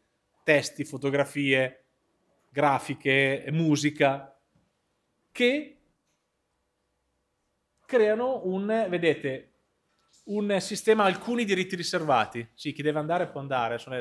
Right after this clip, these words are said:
io vado avanti cinque minuti ancora. Eh, cioè,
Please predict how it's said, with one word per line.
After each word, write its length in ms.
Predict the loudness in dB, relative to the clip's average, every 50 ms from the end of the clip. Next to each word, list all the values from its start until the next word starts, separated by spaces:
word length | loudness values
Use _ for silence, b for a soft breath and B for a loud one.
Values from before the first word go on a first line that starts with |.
| -6 -4
io 320 | -2 -2 -4 -4 -6 b b b b b
vado 160 | -4 -2 0
avanti 240 | 0 0 -2 -4 -6
cinque 240 | -10 -8 -6 -4 -2
minuti 200 | -2 0 0 -2
ancora. 400 | -4 -6 -6 -6 -6 -6 -6 -10 _ _ _ _ _ _ _ _ _ _ _ _ _ _ _ _ _ _ _
Eh, 640 | -4 0 2 2 2 2 2 2 0 -4 -8 -16 -20 _ _ _ _ _ _ _ _
cioè, 360 | 4 4 4 4 2 -6 -20